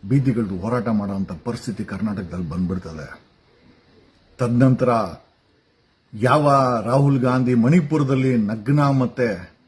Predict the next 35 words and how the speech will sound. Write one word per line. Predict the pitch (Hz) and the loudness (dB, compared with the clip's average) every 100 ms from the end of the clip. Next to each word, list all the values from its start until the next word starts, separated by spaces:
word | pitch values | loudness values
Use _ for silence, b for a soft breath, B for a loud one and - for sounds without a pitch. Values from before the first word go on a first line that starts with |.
| _ _ | _ _
ಅತ್ಯಾಚಾರಗಳಾದಾಗ | 127 - 135 - 117 117 113 110 110 107 | -12 0 0 2 0 0 0 0 -2 0
ಅಲ್ಲಿ | 113 | 2
ಹೋಗಿ | 135 156 139 107 | 4 4 2 2
ಬಿ | 120 | 0
ಜೆ | 143 127 | 0 0
ಪಿ | |
ವಿರುದ್ಧ | 113 110 104 107 98 80 - b b b | -2 -2 -2 -2 -4 -6 -16 b b b
ಧ್ವನಿ | 98 131 151 | 0 2 4
ಮಾಡಿದೋ, | 127 113 113 107 | 4 2 -2 -2
ಅದೇ | 104 156 180 151 117 _ _ _ _ _ _ | 2 4 4 2 -4 _ _ _ _ _ _
ರಾಹುಲ್ | 104 123 139 123 | -2 0 2 2
ಗಾಂಧಿಗೆ | 117 117 113 110 | 2 2 0 -2
ಹಿಂದಿ | 101 123 156 160 | 0 0 2 2
ಮತ್ತೆ | 131 113 | 2 2
ಇಂಗ್ಲಿಷಲ್ಲಿ, | 113 120 123 - 113 110 98 - - | 2 2 2 0 -2 -2 -2 -6 -6
ಕನ್ನಡದಲ್ಲಿ | 123 131 127 | -2 0 0
ಅವ್ರಿಗೆ | 110 101 | 0 -4
ಅರ್ಥ | 98 117 | -2 -2
ಆಗಲ್ಲ | 113 110 | 0 -2
ಅಂತ | 104 95 | -2 -2
ಹೇಳಿ | 101 104 98 | -2 -2 -4
ಹಿಂದಿ | 82 _ - 143 170 | -8 _ -4 2 2
ಮತ್ತೆ | 147 120 110 | 2 0 0
ಇಂಗ್ಲಿಷಲ್ಲಿ | 113 123 123 113 113 98 78 b b b | 2 2 0 -4 -2 -4 -6 b b b
ಅವ್ರಿಗೆ | 110 104 | -6 -4
ವಿಡಿಯೋಗಳನ್ನ | 98 135 143 120 107 | 0 4 4 4 2
ಮಾಡಾಕಿ | 101 95 101 98 - 98 | 0 -2 -2 -4 -6 -6
ಬಿ | 92 123 | -2 0
ಬಿ | 139 | 0
ಸಿ | 143 127 | -2 -2
ಮತ್ತೆ | 117 95 | -2 -2
ಸಿ | 101 - 127 | -8 -4 0
ಎನ್ | 120 | 2
ಬಿ | 107 | 0
ಸಿಯನ್ನ | 101 117 107 | -2 -2 0